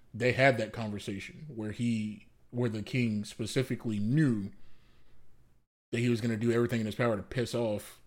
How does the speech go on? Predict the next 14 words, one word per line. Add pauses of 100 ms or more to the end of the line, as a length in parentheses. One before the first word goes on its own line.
(600)
uh,
Thor-,
uh,
I'm
sorry,
Askeladd, (120)
and
say
something
as
stupid
as, (1200)
you
know,